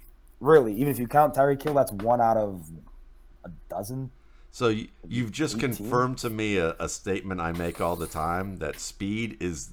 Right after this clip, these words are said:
Speaker 2: cl-, like cleavage for N F L evaluators.
Speaker 1: A hundred percent.
Speaker 2: Okay, good.
Speaker 1: No, a hundred thousand percent, because really,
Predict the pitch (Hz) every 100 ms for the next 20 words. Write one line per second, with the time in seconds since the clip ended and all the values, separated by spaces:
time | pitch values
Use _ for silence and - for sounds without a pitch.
0 | - - - 87 78 - - 101 95 71
1 | 67 60 - - - - 87 71 82 80
2 | 82 78 73 67 73 73 71 65 58 50
3 | 50 - - - - 131 135 127 131 113
4 | 82 - - - 76 80 73 64 - _
5 | - - - 85 90 113 107 101 - 147
6 | 151 160 127 - 127 120 123 123 131 123
7 | 127 110 110 113 107 135 123 143 214 185
8 | 131